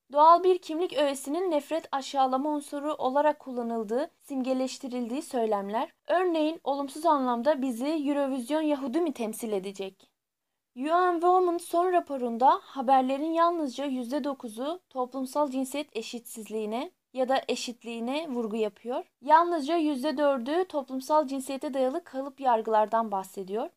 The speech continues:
Yazılı basın, radyo ve televizyonda çıkan siyaset haberlerinin sadece yüzde altısında kadınlar var. Ekonomi ve şiddete dayalı haberlerin yalnızca yüzde dokuzunda kadınlar haberlerin temel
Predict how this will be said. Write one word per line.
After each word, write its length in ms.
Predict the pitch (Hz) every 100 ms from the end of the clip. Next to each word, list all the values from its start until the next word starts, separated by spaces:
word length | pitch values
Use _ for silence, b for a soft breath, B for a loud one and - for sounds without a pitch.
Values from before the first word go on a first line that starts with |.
| -
Yazılı 400 | 294 262 311 339
basın, 400 | 330 311 311 330
radyo 300 | 302 302 302
ve 80 | 302
televizyonda 720 | 294 269 254 240 269 262 311
çıkan 500 | - 262 269 294 311
siyaset 520 | - - 247 247 302
haberlerinin 720 | - 269 247 240 240 254 302 302
sadece 600 | - 294 294 262 285 - _
yüzde 260 | 269 233 285
altısında 580 | 285 269 240 247 254 349
kadınlar 500 | 262 214 226 240 220
var. 260 | 214 320 - _ _
Ekonomi 520 | - 269 302 302 339 330
ve 100 | 320
şiddete 440 | - 254 277 302
dayalı 320 | 294 285 285
haberlerin 580 | 302 277 262 254 269 294
yalnızca 800 | 294 302 302 269 254 226 285 339 - -
yüzde 320 | 254 254 294
dokuzunda 540 | 269 262 240 254 349
kadınlar 440 | 294 240 247 285 359
haberlerin 640 | 359 254 254 240 254 349
temel 420 | 269 247 254 302